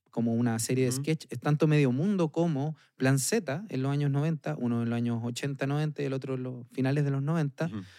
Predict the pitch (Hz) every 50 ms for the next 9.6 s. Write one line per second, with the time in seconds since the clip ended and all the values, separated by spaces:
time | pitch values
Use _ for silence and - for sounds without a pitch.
0 | - - - _ _ _ _ - 127 131 127 131 - - 160 151 170 190 196 190
1 | 185 180 170 156 139 165 165 190 196 - - 202 202 202 196 196 196 196 196 196
2 | 196 190 190 185 - 147 135 127 120 123 131 170 202 226 226 220 214 208 190 -
3 | 185 170 165 175 196 202 196 185 185 175 170 170 160 156 147 165 185 190 196 -
4 | - 151 143 143 143 135 127 120 113 110 110 - - _ _ _ _ _ _ _
5 | _ _ _ _ _ - - - - - 131 135 123 131 131 143 - - 151 143
6 | 143 135 135 135 131 139 143 151 156 160 165 165 160 160 151 160 165 - - 170
7 | 165 165 165 160 156 151 156 151 143 147 139 156 165 170 170 170 170 165 156 151
8 | - - 147 147 - - 143 139 - - - - 131 127 127 131 - - - -
9 | 123 120 113 113 - - 139 135 131 - 131 151